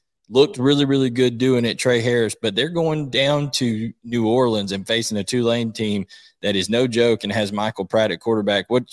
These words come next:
just real quickly on that, what do you think about, um, Ole Miss, Lane Kiffin, Jackson Dart, all the Qu-, Quinshon Judkins, all the crew going down and facing a very, uh, well-coached team in Tulane, Willie Fritz at the, at the helm there?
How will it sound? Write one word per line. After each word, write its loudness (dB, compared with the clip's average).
just -2
real 4
quickly 0
on 0
that, 0
what 2
do 0
you -2
think -2
about, 0
um, 0
Ole 4
Miss, 2
Lane 0
Kiffin, 0
Jackson -2
Dart, 2
all 4
the -4
Qu-, 0
Quinshon 0
Judkins, -2
all 2
the -4
crew 0
going -2
down 0
and -6
facing 0
a -2
very, -2
uh, -2
well-coached 0
team -2
in -2
Tulane, 0
Willie 0
Fritz -2
at -18
the, -8
at -4
the -6
helm -4
there? -10